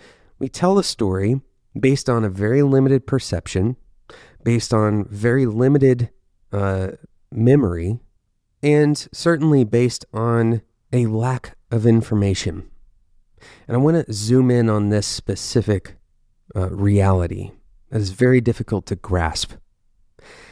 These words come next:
The amount of information that is associated with really any given event that we experience in our lives is vast. It's so vast that there is really not a possible way to capture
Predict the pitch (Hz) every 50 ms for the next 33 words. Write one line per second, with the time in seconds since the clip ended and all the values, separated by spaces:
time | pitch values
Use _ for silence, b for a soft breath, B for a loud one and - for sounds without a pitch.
0 | B B - 151 147 143 139 135 139 147 185 220 233 - - - 160 156 - -
1 | 131 123 123 123 123 117 - - 110 104 107 104 98 101 90 95 92 - - 156
2 | 160 175 - - 156 135 123 123 120 110 107 104 - - - - - _ _ _
3 | _ _ _ _ _ _ 151 160 208 226 208 185 147 - - 131 143 151 143 131
4 | 120 117 123 117 120 117 107 104 95 92 101 101 95 - - 98 95 101 101 98
5 | 95 - - - - - 107 107 104 98 92 - - 98 92 90 92 92 92 90
6 | 90 90 87 85 80 - - - - _ _ _ _ _ - 110 107 101 98 98
7 | - 101 90 87 90 87 - - - - - _ - _ _ _ - - _ _
8 | B B B B B B B B B - - - - - - 190 220 214 160 -
9 | 120 101 104 107 107 104 - - - - _ - 113 113 107 - 113 120 113 117
10 | 120 120 120 120 120 113 107 - - - _ - 143 208 240 233 202 165 135 117
11 | 120 120 120 120 - - 104 - - - - 131 123 123 - - 113 113 104 101
12 | 98 107 110 104 95 95 92 - 110 - - - - - 143 131 - - - -
13 | 85 78 76